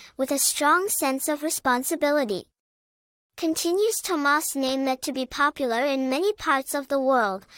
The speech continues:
particularly in Europe. It is a classic name that has a rich history and a meaningful interpretation, making it a strong choice for parents seeking a name with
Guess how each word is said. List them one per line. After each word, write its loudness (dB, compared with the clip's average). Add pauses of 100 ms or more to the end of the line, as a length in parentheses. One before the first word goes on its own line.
(180)
particularly 0
in 0
Europe. 2 (960)
It 0
is 0
a 0
classic 0
name 0
that 0
has -2
a 2
rich -2
history 0
and -2
a 2
meaningful 0
interpretation, -2 (260)
making 0
it 0
a -2
strong 0
choice -2
for -4
parents -2 (120)
seeking -2
a 0
name 0
with -4